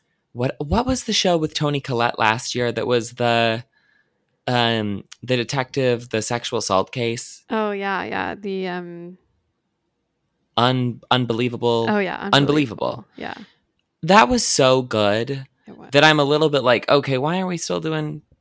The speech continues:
Speaker 1: like, detective?" Like,
Speaker 2: <laughs>
Speaker 1: like
Speaker 2: This is a very different vibe, I'll <laughs> tell you that much.
Speaker 1: <laughs> I'm sure, I'm sure it is.
Speaker 2: <laughs>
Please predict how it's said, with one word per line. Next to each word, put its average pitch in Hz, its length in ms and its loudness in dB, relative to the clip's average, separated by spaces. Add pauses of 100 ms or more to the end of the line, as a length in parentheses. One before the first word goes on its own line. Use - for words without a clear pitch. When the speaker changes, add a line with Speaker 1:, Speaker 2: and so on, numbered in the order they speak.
(120)
Speaker 1:
like, 135 300 -4
detective?" 135 640 -4
Like, 131 260 -6
Speaker 2:
<laughs> 139 300 -6
Speaker 1:
like 139 380 -6
Speaker 2:
This 240 220 -2
is 202 160 -8
a 175 200 -10
very 269 460 4
different 320 340 2
vibe, 285 400 8
I'll 220 140 6
<laughs> - 0 -
tell - 380 -4
you 262 240 0
that - 200 -6
much. 190 160 -2 (360)
Speaker 1:
<laughs> - 40 -16
I'm 160 480 6
sure, 147 320 4
I'm 151 220 8
sure 160 380 10
it 147 160 10
is. 123 580 6
Speaker 2:
<laughs> 359 40 -6